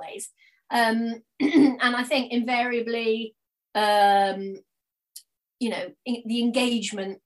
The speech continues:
layer of the internet, the presentation layer of the internet, the transaction layer of the internet, if you read around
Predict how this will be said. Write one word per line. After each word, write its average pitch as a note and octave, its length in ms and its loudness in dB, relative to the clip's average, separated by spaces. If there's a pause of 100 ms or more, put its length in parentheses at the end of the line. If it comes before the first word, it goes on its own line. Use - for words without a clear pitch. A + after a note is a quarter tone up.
(140)
layer F#3 400 2
of F3+ 160 -4
the G3 140 -10
internet, F3+ 500 -12 (100)
the G3+ 320 -8
presentation A3+ 880 -2
layer F3+ 480 -4
of F#3 120 -10
the F#3+ 160 -8
internet, F3 460 -12
the G#3 80 -12
transaction A3+ 760 -4
layer F#3+ 340 0
of F#3 140 -8
the G#3 160 -8
internet, F#3+ 480 -12
if A3 120 -12
you C#4 220 0
read C#4 400 2
around A3+ 540 -2